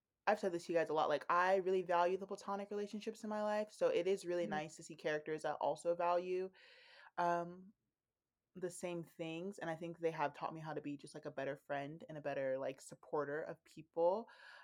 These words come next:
Speaker 1: Um, and, like, these are all women that I think go through, like, some pretty tough shit in their lives.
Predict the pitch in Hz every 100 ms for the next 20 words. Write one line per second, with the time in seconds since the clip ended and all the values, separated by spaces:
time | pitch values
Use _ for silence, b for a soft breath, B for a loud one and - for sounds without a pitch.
0 | - 170 165 160 160 170 170 _ _ _
1 | _ _ _ _ _ _ _ _ _ _
2 | _ _ b b _ 240 311 294 226 180
3 | - 220 220 190 196 180 185 170 - 151
4 | 160 156 - - 147 151 156 160 147 131
5 | - 165 151 - 277 - 160 - 170 -
6 | 143 139 135 131 131 135 -